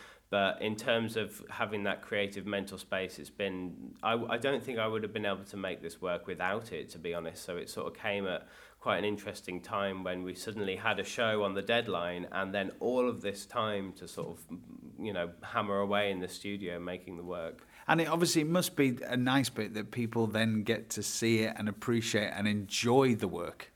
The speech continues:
Speaker 1: Yeah, that's the, that's the best bit. I mean, I'm so pleased that the, that the show moved to, to Harrogate, really, because it's suddenly from a gallery which is in the middle of nowhere in Wiltshire, and it was an online-only show,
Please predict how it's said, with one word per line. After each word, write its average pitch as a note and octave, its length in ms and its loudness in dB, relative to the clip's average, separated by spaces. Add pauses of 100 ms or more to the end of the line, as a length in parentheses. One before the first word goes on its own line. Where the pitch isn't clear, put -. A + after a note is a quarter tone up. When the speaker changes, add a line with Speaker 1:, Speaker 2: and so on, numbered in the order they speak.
(100)
Speaker 1:
Yeah, G#2 200 6
that's C3+ 260 4
the, B2+ 140 0
that's C3 320 4
the A#2+ 120 -4
best A2+ 300 0
bit. A2 120 4
I G#2 80 6
mean, A2 180 4
I'm A2+ 100 2
so A2+ 220 4
pleased G#2+ 380 0
that G2+ 220 -4
the, F#2+ 380 2
that G2+ 160 2
the G2 80 -2
show G2 300 2
moved F#2+ 420 -2
to, F#2 360 0
to F#2+ 140 -6
Harrogate, F#2+ 440 0
really, F2+ 240 -2
because - 320 -8
it's - 340 -8 (120)
suddenly A2 880 0 (160)
from A2+ 260 2
a G#2 60 0
gallery A2 380 2
which - 260 -4
is F#2+ 200 -4
in G#2+ 160 -4
the A2 60 0
middle A#2 200 4
of A2 120 -2
nowhere A2+ 500 6
in G2 100 0
Wiltshire, F2 640 0
and F#2 260 0
it - 60 -6
was F#2 160 -6
an G2 100 -2
online-only F#2+ 800 0
show, F2 500 -2